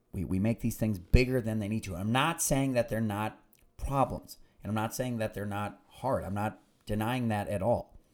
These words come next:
But without the context, we can make them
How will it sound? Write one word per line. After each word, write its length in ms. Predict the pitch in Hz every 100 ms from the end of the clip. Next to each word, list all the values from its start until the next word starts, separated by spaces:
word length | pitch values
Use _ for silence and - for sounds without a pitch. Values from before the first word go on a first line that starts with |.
| _ _ _ - _ - -
But 160 | 113
without 280 | 127 117 -
the 80 | -
context, 800 | - 151 190 185 92 85 - - - _ _ _ _ _ _ _ - - _ _ - _ _ _ _ _ _ _ _ _ _ -
we 140 | 117
can 200 | - 110
make 240 | 120 127
them 340 | 139 117 110